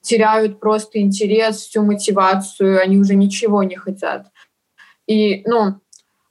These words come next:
просто какая-то радость из жизни уходит, как бы, как-то так можно сказать, потому что, э, ш-, ну,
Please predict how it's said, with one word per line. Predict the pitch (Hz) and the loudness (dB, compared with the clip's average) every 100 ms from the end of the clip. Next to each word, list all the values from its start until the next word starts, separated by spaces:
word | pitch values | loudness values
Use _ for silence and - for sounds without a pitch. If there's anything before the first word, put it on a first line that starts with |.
| - | -4
просто | 226 240 269 | -2 -2 -6
какая-то | - 254 233 202 | -4 -2 0 0
радость | 208 330 339 - | 0 0 -6 -8
из | 277 | -10
жизни | 226 262 254 226 | -8 -12 -6 -4
уходит, | 220 214 220 208 202 - | -4 -2 -2 0 -2 -4
как | 202 | -4
бы, | 196 | -2
как-то | 202 208 214 | -2 -2 -2
так | 202 202 | -4 0
можно | 196 196 202 | -2 -2 -6
сказать, | - 196 190 | -4 -4 -4
потому | 202 202 208 | -4 -2 -2
что, | 208 - 208 202 - - - _ - | -4 -2 -2 -2 -12 -20 -20 _ 0
э, | 233 208 - _ _ _ _ _ 208 - | 0 0 -8 _ _ _ _ _ -14 -12
ш-, | - - | -10 -4
ну, | 277 | -2